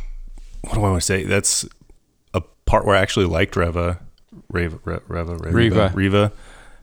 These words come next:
Speaker 1: 'cause she's so blinded in her hatred for Kenobi, she's absolutely ignoring that Leia's here doing Force sensitive capabilities, keeping her out of this mind reading, and she's just not picking up on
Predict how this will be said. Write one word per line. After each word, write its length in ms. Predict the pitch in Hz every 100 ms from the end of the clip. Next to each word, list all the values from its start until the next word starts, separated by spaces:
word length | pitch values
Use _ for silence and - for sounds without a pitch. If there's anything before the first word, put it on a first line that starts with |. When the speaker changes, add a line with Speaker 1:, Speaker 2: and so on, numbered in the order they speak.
| -
Speaker 1:
'cause 140 | -
she's 200 | - 123
so 300 | - 107 110
blinded 560 | 104 90 90 92 92 90
in 80 | 92
her 100 | 92
hatred 340 | 92 87 98
for 160 | - 95
Kenobi, 440 | - 90 90 98
she's 400 | 95 101 95 78 - - - - -
absolutely 540 | 104 98 113 104 98
ignoring 460 | 87 98 90 87 87
that 260 | 85 87 - - - - -
Leia's 380 | 92 92 87
here 240 | - 92 87
doing 380 | 80 95 92 87
Force 320 | - 92 -
sensitive 360 | 92 - 90
capabilities, 720 | - 92 85 90 87 87 87 -
keeping 300 | 90 92 90
her 100 | 85
out 180 | 85
of 320 | 87 82 - -
this 280 | 90 - 92
mind 260 | 90 87
reading, 360 | 87 85 85 87
and 100 | 85
she's 260 | - 92 82
just 280 | 92 - -
not 400 | 92 92 92 -
picking 280 | 92 92
up 100 | 90
on 160 | 92 87